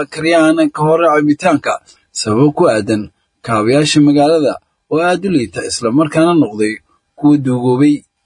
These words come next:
Sidoo kale, xaafadaha ugu dhaqaalaha badnaa uuna bilicda fiicnaa magaalada ayaa waxaa ka muuqda dhismayaal gubtay iyo qashin daadsan, taasoo sawir ka bixinaysa dhibaatada dhaqaale iyo midda bulsho ee ka jirta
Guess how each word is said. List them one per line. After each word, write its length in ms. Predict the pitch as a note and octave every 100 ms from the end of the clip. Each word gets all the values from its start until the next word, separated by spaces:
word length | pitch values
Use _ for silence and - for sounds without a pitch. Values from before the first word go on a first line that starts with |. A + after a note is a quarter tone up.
| -
Sidoo 240 | G#3 G3
kale, 180 | - F#3
xaafadaha 540 | F3+ D#3+ E3 F#3+ F3 E3
ugu 180 | E3+ F#3
dhaqaalaha 500 | F#3 D3+ D#3+ F3+ C3+ A#2+
badnaa 400 | A#2 A#2 A2+ A2 - _ _ _
uuna 220 | E3 G3+
bilicda 400 | F#3+ G3 G3 B2
fiicnaa 520 | G2+ B2 G#2+ A#2 A#2 A2+ -
magaalada 520 | B2 A#2+ B2 D#3 E3
ayaa 360 | D3 D#3+ E3+ D#3+
waxaa 320 | F3+ - D3+
ka 160 | - F#3+
muuqda 360 | D3+ A2 A2 G2 - _ _ -
dhismayaal 500 | A2 - A#2+ D3 D#3+
gubtay 400 | C#3 G2 F#2 A2+ A2 _ _ -
iyo 220 | B2 D3+ D3+
qashin 380 | G3+ F#3 E3+ D#3
daadsan, 440 | D#3 D3+ - F3+ - _
taasoo 640 | - A2 B2+ D#3 E3 - D3+
sawir 280 | E3+ E3+ D3+
ka 100 | F3+
bixinaysa 560 | E3+ D3 D3+ A2+ A#2+ G#2+ - - _ _ _ _ _ _ _
dhibaatada 460 | C3 D#3 D#3 G3+ E3
dhaqaale 380 | B2 A2 A2+ A#2+
iyo 140 | E3+ D#3
midda 240 | G3 F#3
bulsho 300 | - - -
ee 140 | F3+ D#3+
ka 100 | F#3+
jirta 340 | C#3 - E3